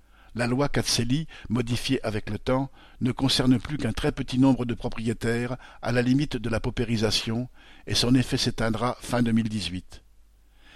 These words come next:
Des saisies ont eu lieu dans des quartiers populaires, et la presse donne comme exemple, parmi les premières ventes, celle d'un quarante-trois mètres carrés en sous-sol à Athènes, appartenant à une personne âgée.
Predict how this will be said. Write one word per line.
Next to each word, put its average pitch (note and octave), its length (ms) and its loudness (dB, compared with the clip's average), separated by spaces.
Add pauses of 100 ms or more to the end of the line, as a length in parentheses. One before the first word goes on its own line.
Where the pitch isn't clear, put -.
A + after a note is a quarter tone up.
(120)
Des A2 140 2
saisies C#3+ 460 2
ont C3 160 4
eu B2 80 0
lieu B2+ 280 2
dans B2+ 120 2
des A2 100 -2
quartiers A#2+ 300 -2
populaires, A#2+ 600 -2 (340)
et B2 80 -2
la A#2+ 120 6
presse - 500 2
donne B2+ 240 4
comme A#2 180 0
exemple, A#2+ 500 0 (260)
parmi A2 240 2
les A2 100 2
premières A2 340 2
ventes, A#2+ 400 -4 (280)
celle C#3 300 4
d'un A#2 100 -2
quarante-trois C3 520 2
mètres C3 240 2
carrés B2 480 -2
en A2 80 -2
sous-sol B2 500 0
à G#2+ 140 0
Athènes, A#2+ 460 2 (200)
appartenant B2 500 2
à A#2+ 100 -2
une A#2 120 2
personne A2 360 2
âgée. F#2+ 360 -2